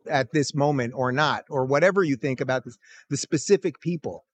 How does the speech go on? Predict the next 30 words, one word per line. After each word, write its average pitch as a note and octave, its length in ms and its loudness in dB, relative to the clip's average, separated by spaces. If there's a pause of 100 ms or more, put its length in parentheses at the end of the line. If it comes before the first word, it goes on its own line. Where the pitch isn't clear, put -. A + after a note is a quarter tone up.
(140)
Like, F3 180 4
if D#3 120 -4
you A#3+ 180 2
are D#4+ 100 2
making G3 480 0
your E3 220 2
case, B2 520 -6
"I'm G3+ 180 -2
gonna G3 180 0
be F3+ 140 -4
the D#3+ 100 -2
guy C#3+ 240 -2
that's C3 200 -6
gonna C3 180 -2
go C3+ 240 0
against B2+ 360 -4
Chinese C3 380 -2
President B2+ 500 0
Xi, B2+ 260 2
and A#2+ 100 0
I'm D#3 140 2
gonna E3 160 2
be D#3 120 4
the C#3+ 100 0
guy C#3 200 0
that C3 140 -2
stands C3+ 360 -2
up C#3 140 -2
to A#2+ 80 -6
Putin B2+ 460 0